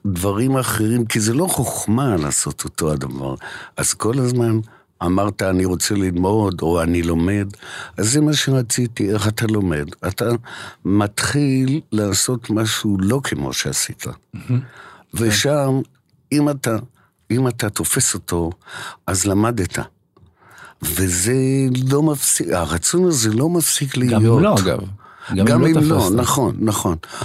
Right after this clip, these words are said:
Speaker 1: הרצון הזה לא מפסיק להיות, כי אולי זה העניין בעצם. לגוון. <clears throat> זה לא העניין של להצליח. אוקיי, נגיד הצלחת, אבל בתור כותב,
Speaker 2: כן.
Speaker 1: נכון? בתור יוצר,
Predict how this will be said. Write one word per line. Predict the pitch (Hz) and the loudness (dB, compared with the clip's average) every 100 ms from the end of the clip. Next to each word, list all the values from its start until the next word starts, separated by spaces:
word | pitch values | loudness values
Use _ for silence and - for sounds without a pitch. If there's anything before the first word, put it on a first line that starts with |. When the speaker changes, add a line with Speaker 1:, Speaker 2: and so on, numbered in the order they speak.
| - | -4
Speaker 1:
הרצון | 95 92 90 - 190 | 0 0 0 0 2
הזה | 196 151 123 | 2 2 2
לא | 107 120 | 2 2
מפסיק | 143 135 - 147 - | 2 0 0 0 0
להיות, | 127 120 131 131 | 2 4 2 0
כי | - 110 | 0 0
אולי | 90 101 113 139 | 2 2 2 2
זה | 101 101 123 | 2 2 2
העניין | 113 95 87 80 | 2 2 2 0
בעצם. | 85 76 - - 80 _ - - - - - _ - | 0 -4 -4 -6 -8 _ -20 -20 -20 -20 -20 _ -4
לגוון. | 107 110 101 101 95 131 104 - - - _ _ _ 135 | -2 0 0 -2 0 0 2 -2 -6 -20 _ _ _ -2
<clears throat> | - 349 - _ 110 98 101 | 0 0 -2 _ -4 -2 0
זה | 120 | 2
לא | 113 170 | 2 4
העניין | 180 175 165 151 | 2 4 2 2
של | - 139 | 0 0
להצליח. | 135 113 117 - - 117 117 110 90 - - - - _ _ _ | 0 0 0 0 0 2 2 2 0 -8 -12 -16 -20 _ _ _
אוקיי, | 147 - 104 | -4 -2 -2
נגיד | 82 117 127 139 117 | 0 0 0 0 -2
הצלחת, | 92 - 117 113 - | -2 0 0 -2 -4
אבל | 71 80 | -2 -2
בתור | 85 82 - 131 | -2 -4 -2 -4
כותב, | 131 - - 123 85 - _ _ _ _ | -4 -8 -4 -2 -2 -8 _ _ _ _
Speaker 2:
כן. | - - | -16 -4
Speaker 1:
נכון? | 85 87 113 120 113 | -4 -2 0 0 0
בתור | 92 123 117 | -2 0 2
יוצר, | 113 90 - 127 113 | 0 0 -2 0 -2